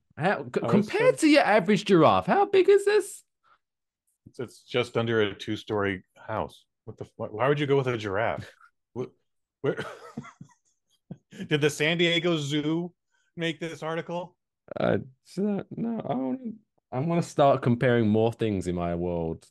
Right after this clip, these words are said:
Speaker 1: to giraffes. All right, how, how, how far, how far is it to the bar? Oh, ooh, about sixteen giraffes.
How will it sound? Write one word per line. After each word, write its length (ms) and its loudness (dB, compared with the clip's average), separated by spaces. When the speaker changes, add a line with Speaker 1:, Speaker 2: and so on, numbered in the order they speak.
Speaker 1:
to 140 -8
giraffes. 840 -6
All 60 -2
right, 200 2
how, 180 4
how, 220 4
how 240 0
far, 460 2
how 180 0
far 240 0
is 100 0
it 180 0
to 80 -6
the 60 -2
bar? 340 4
Oh, 560 4
ooh, 360 2
about 420 -2
sixteen 440 -4
giraffes. 480 -2